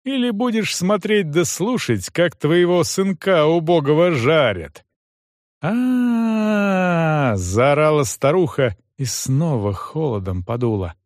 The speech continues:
«Коршун! Коршун мясо себе жарить собрался! Не как ужин себе готовит!»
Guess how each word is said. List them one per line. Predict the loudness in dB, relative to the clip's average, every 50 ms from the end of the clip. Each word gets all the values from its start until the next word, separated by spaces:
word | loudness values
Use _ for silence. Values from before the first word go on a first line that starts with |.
| _ _ _ _ _ _ _ _ -6
«Коршун! | 0 2 2 2 2 0 0 -2 -4 -8 -8 -6 -4 0 0 2 2 4 4 4 2 2 2 2 2 2 2 0 -2 -4 _ _ _
Коршун | -2 -2 0 0 -2 -4 -6 -6 -4 -2 -2 0 2
мясо | 2 2 2 2 2 2 0 0 0 0 0 0 0 0 -2 -2 -2 -2
себе | -2 -2 -2 0 2 2 2 2 2
жарить | 2 0 0 2 2 2 2 2 2 0 0 -2 -4
собрался! | -2 -2 0 0 0 0 0 0 0 2 2 2 2 2 0 -2 -4 -2 -2 -2 -2 -4 -6 _ _ _ _ _ _ _ _ _ -2
Не | -2 0 0 0 -2
как | -4 -4 -2 -2 -4 -6 _ -8 -6 -2
ужин | 0 0 2 2 2 2 2 2 2 2
себе | 0 0 0 2 2 2 2 2 2
готовит!» | 2 0 -2 0 0 0 0 0 0 -4 -6 -10 -12 -18